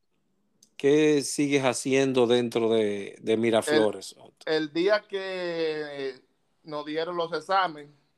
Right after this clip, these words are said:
Speaker 1: Ajá.
Speaker 2: eh, ahí mismo dieron la nota, lo que pasaron,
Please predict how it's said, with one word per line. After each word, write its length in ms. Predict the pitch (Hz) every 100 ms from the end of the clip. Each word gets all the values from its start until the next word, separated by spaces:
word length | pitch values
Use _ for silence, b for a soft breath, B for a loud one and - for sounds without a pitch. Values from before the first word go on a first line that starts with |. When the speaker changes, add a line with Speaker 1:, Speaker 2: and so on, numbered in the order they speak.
| _ _ _ -
Speaker 1:
Ajá. 420 | 127 117 104 104 _ _ _ _ _ _ _ _ -
Speaker 2:
eh, 480 | 147 151 143 143 139
ahí 140 | 139
mismo 220 | 151 151
dieron 200 | 147 147
la 120 | 143 147
nota, 500 | 196 190 156 143 - _ _ _ _ _ _ _ _ _ _ _ _ _ _ _ _ _ _ _
lo 160 | 127
que 120 | 123 123
pasaron, 580 | 131 - 180 175 151